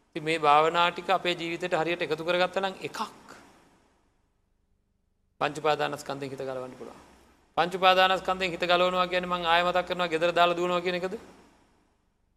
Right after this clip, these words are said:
මූණු එල්ලන් ඉන්නවා කියන එකද? නෑ. බැඳීම විතරක්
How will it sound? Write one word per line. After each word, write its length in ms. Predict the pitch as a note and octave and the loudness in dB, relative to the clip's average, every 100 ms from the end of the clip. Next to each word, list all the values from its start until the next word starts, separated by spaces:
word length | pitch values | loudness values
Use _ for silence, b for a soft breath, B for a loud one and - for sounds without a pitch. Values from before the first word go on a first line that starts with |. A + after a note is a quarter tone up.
| _ _ | _ _
මූණු 200 | D#3 F3 F3+ | -6 0 2
එල්ලන් 260 | F3 F3+ | 2 2
ඉන්නවා 240 | F3+ F3+ F3 | 0 -2 -4
කියන 160 | F3+ | -4
එකද? 200 | F3+ F#3 A3 - - _ _ _ _ _ _ _ _ _ _ - | -6 -8 -10 -16 -20 _ _ _ _ _ _ _ _ _ _ -20
නෑ. 500 | C3+ C#3 C3 A#2+ A#2 - - _ _ _ _ _ _ _ _ _ - | -6 -4 -4 -6 -10 -18 -20 _ _ _ _ _ _ _ _ _ -2
බැඳීම 520 | C3+ C#3+ F3 G#3+ A3 | 0 2 0 -2 -2
විතරක් 420 | G#3 D3+ E3+ G3 | -4 -2 0 0